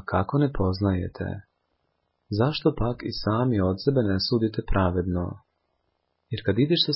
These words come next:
svojim suparnikom knezu, gledaj ne bi li se na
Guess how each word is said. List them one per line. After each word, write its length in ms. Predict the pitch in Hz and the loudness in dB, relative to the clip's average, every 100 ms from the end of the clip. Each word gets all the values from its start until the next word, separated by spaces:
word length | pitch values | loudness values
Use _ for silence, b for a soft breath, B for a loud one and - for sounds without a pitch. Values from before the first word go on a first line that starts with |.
| - | -2
svojim 380 | 104 107 123 113 | 2 4 4 0
suparnikom 680 | - 98 110 110 104 101 98 | -2 0 2 2 0 -2 -2
knezu, 520 | 90 92 92 95 98 98 b b b _ 101 | 0 0 0 -2 -4 -8 b b b _ 0
gledaj 300 | 104 127 143 | 2 4 2
ne 160 | 123 | 2
bi 80 | 117 | 0
li 100 | 120 | 0
se 160 | 123 - | 0 -2
na 100 | 120 | -2